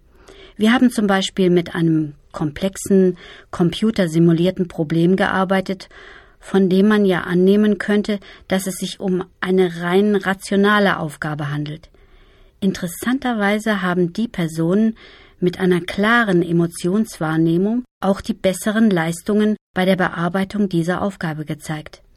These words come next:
Emotionen können die Lösung von komplexen Problemen also durchaus unterstützen. Sie können uns andeuten, ob bestimmte Alternativen sinnvoll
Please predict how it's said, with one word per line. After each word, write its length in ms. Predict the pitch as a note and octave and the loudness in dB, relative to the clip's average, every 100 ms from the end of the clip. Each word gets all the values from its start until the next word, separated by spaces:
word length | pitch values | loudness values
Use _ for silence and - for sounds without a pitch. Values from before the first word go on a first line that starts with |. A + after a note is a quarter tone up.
| _ _ _ _ _ _ - _ _ _ - | _ _ _ _ _ _ -20 _ _ _ 2
Emotionen 760 | G#3 G3+ - A3+ C#4 C4 F#3+ | 4 4 2 2 4 6 4
können 260 | F3+ F3+ F3 | 2 4 4
die 100 | E3+ | 4
Lösung 360 | F#3 A3 G#3+ | 2 2 0
von 220 | G3 E3+ | 2 0
komplexen 640 | E3+ E3+ D#3+ F#3 F#3+ - E3+ | 0 -2 -2 -2 -6 -2 -4
Problemen 600 | - D3 D#3+ F3 G3 F#3 | -4 -4 0 4 4 2
also 300 | E3 D#3+ E3 | -2 -4 -6
durchaus 640 | D#3 D#3 D3 - F3 F#3+ | -6 -8 -8 -6 -6 -6
unterstützen. 840 | - A3+ A3+ - - C#4 - F3 E3+ _ _ _ _ _ _ _ _ _ | -4 -4 -4 -6 -6 -8 -8 -10 -10 _ _ _ _ _ _ _ _ _
Sie 200 | - F3 | -14 -14
können 480 | - F#3+ G3 F#3 E3 | -4 2 4 4 2
uns 240 | D3+ - | -4 -10
andeuten, 760 | - F#3+ G3+ G3 G3+ G#3 - A3 | -2 0 2 0 -2 -2 -2 -2
ob 200 | - - | -4 -8
bestimmte 580 | E3 - F3+ F3+ F3 F3 | -8 -4 -2 -2 -4 -8
Alternativen 720 | D3+ E3 D#3+ D#3+ - D#3+ D#3 | -8 -4 -4 -4 -8 -6 -6
sinnvoll 760 | D3 E3+ E3+ F3+ - G#3+ A#3 | -4 0 2 2 -2 -2 -2